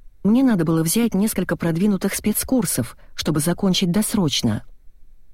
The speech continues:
Так что Джулиет с Девой Готом большую часть времени были вдвоём,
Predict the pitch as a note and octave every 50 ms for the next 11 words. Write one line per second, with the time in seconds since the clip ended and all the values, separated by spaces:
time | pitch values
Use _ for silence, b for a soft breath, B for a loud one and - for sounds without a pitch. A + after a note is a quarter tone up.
0 | - - - D4 D#4+ - - - F#3+ E3+ D#3 F3+ G#3 G#3 F3+ E3 D3 C#3+ C#3+ D#3
1 | E3+ D#3+ D#3 D#3+ D3+ D#3+ G#3 B3 - - D3+ C#3+ C#3 D#3 D#3+ D#3+ - - D#3 -
2 | - E3+ C#3 - D3+ F3 G3+ A3 G3+ E3+ D#3 D3 C#3+ D#3+ F#3 F#3+ F3+ E3 E3+ G3+
3 | G#3+ A3+ A3+ A3+ E3 A#2 G2+ -